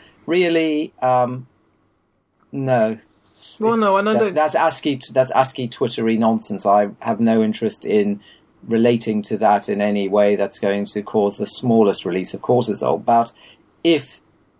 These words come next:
Speaker 1: the police were saying that as part of an official po-, or even unofficial policy, yeah, then I'd be very terrified.
Speaker 2: But I
Speaker 1: And
Speaker 2: don't,
Speaker 1: that
Speaker 2: like I say, I, I don't find any of it terrifying. I just find it upsetting. I find it
Speaker 1: Mm.
Speaker 2: demoralising more than anything. Um, just to have people so actively and so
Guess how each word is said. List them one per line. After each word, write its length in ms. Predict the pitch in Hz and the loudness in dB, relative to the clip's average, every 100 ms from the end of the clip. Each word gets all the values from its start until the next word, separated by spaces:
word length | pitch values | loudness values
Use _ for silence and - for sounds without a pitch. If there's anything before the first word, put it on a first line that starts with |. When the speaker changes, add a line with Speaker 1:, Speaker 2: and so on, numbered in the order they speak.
| _ _ _ _ | _ _ _ _
Speaker 1:
the 140 | 131 | -8
police 360 | 131 135 135 127 | -2 0 0 -2
were 60 | 117 | -2
saying 240 | 127 113 | 2 2
that 100 | 113 | 0
as 80 | 104 | -2
part 300 | - 113 107 | 0 2 0
of 120 | 101 | -2
an 360 | 113 113 113 110 | -2 0 0 0
official 500 | 110 - 120 117 104 | -2 -4 -4 -2 -2
po-, 140 | - | -4
or 440 | 101 92 104 104 104 | -4 -2 0 0 0
even 180 | 95 | -2
unofficial 420 | 98 120 120 - 113 | -2 -2 -4 -6 -2
policy, 440 | 170 151 131 131 | 0 0 0 -2
yeah, 220 | 131 127 | 2 2
then 220 | - 117 | 2 0
I'd 160 | 113 110 | 0 -4
be 120 | - | -8
very 280 | - 127 113 | 0 2 2
terrified. 640 | - - 87 - 87 92 - _ _ _ - | 0 -4 -4 -2 -2 -4 -10 _ _ _ -2
Speaker 2:
But 100 | 180 | 2
I 20 | |
Speaker 1:
And 60 | 208 | 2
Speaker 2:
don't, 180 | 240 165 | 0 0
Speaker 1:
that 80 | 151 | 0
Speaker 2:
like 160 | 156 | 0
I 20 | 208 | 0
say, 140 | 151 | 0
I, 220 | 147 170 - | 0 0 -2
I 120 | 170 | 0
don't 180 | 170 156 | 0 0
find 160 | 156 147 | 0 -2
any 200 | 143 135 | -2 -6
of 60 | |
it 100 | 127 | -10
terrifying. 580 | - 170 131 - 98 98 | -2 0 0 -4 -8 -8
I 100 | 107 | -10
just 160 | 110 - | -10 -6
find 160 | 110 104 | -4 -4
it 20 | |
upsetting. 480 | 87 - 147 - - - - - - - - - _ 139 131 | -4 0 -2 -2 -16 -20 -20 -20 -20 -20 -20 -20 _ -10 -6
I 80 | 120 | -2
find 180 | 135 | -2
it 60 | 123 | -2
Speaker 1:
Mm. 40 | |
Speaker 2:
demoralising 720 | 131 139 143 135 110 101 120 | -2 0 2 2 0 -4 -8
more 160 | 110 104 | -6 -6
than 100 | 110 | -4
anything. 480 | 113 113 - 95 104 | -4 -6 -8 -10 -4
Um, 380 | 117 110 110 107 | 0 2 0 -2
just 200 | 120 - | -4 -2
to 40 | |
have 160 | 131 151 | -2 0
people 220 | 165 147 | 0 0
so 160 | 147 143 | -2 0
actively 600 | 131 - 147 120 127 117 | 0 0 -2 0 0 -2
and 180 | 113 - | -4 -2
so 400 | 135 127 117 | 2 2 0